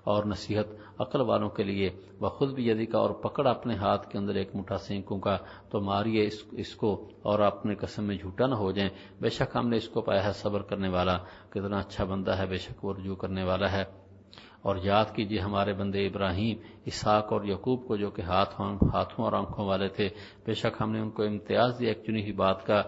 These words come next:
جو اس گھر کی یاد، اور بے شک وہ ہمارے ہاں چنے ہوئے نیک لوگوں میں سے ہیں۔ اور یاد کیجیے اسماعیل، الیسع اور ذوالکفل، اور وہ سب پسندیدہ بندوں میں سے، چنے ہوئے بندوں میں سے۔ یہ ذکر ہے، اور بے شک پرہیزگاروں کے لیے اچھا ٹھکانہ ہے،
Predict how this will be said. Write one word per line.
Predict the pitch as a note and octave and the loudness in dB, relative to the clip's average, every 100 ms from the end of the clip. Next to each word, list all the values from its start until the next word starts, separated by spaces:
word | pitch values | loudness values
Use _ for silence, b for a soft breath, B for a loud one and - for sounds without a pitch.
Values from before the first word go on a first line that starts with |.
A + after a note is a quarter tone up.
| B B - | B B -6
جو | G#2+ | -4
اس | G#2+ - | -2 -6
گھر | G#2 | -6
کی | G#2 - G2 | -6 -4 -2
یاد، | G2 G2+ F#2+ B B | 2 2 0 B B
اور | - G#2 | -2 0
بے | A2 | -2
شک | - B2 | -2 -2
وہ | A#2 F#2+ | 0 0
ہمارے | F#2+ G2 G#2 | 2 2 2
ہاں | G#2 F#2+ | -4 -4
چنے | A#2+ A#2+ | -2 0
ہوئے | G#2+ A2 G#2 F#2+ | 0 2 2 2
نیک | F#2+ B2 B2+ | 0 0 0
لوگوں | G#2+ G2+ | 0 0
میں | G2 | -2
سے | F#2+ G#2 | -4 -2
ہیں۔ | G2 F#2+ B B B | -2 -2 B B B
اور | G#2 | 0
یاد | F#2+ G2 A#2+ B2+ | 2 6 6 6
کیجیے | B2+ A#2 | -2 0
اسماعیل، | G#2+ - G#2 G2 G2+ | 0 0 0 2 0
الیسع | G2 G2+ G2+ - | -2 -2 -2 0
اور | G2+ G2 | 0 0
ذوالکفل، | G2 G2+ A2+ - G2+ B B B | -2 -6 -6 -2 -4 B B B
اور | A2+ | -2
وہ | A2 | -2
سب | - B2+ A#2+ | 0 0 0
پسندیدہ | - - G#2 G2 G2+ G#2+ | -6 -6 -4 -4 2 2
بندوں | G2 G2+ G2+ | 2 -2 -2
میں | F#2+ | -4
سے، | F#2 G2+ - - - - - - - - - - - _ - - - | -8 -12 -14 -20 -20 -10 -10 -10 -20 -20 -20 -20 -20 _ -18 -8 -2
چنے | A2+ A2 | 0 2
ہوئے | A#2 | 2
بندوں | G#2+ G2+ G#2 | 0 0 0
میں | G2+ | 0
سے۔ | F#2 G#2 - B B - | 0 0 -2 B B -8
یہ | G2+ G2 A#2+ | -4 2 2
ذکر | A2+ G#2+ C#3 A#2 | 2 2 4 6
ہے، | G2+ F#2+ B B - | 6 2 B B 0
اور | G#2+ | 2
بے | G#2 | 2
شک | G#2+ - - | 0 -2 -2
پرہیزگاروں | A#2 G2+ G2+ G2+ G2+ A2 | -2 0 0 4 4 4
کے | G#2 G2+ | 0 -2
لیے | G2+ | 0
اچھا | F#2+ - G2+ | -2 -2 -4
ٹھکانہ | - G2+ G2 | -2 -2 0
ہے، | G2 G2 | 2 0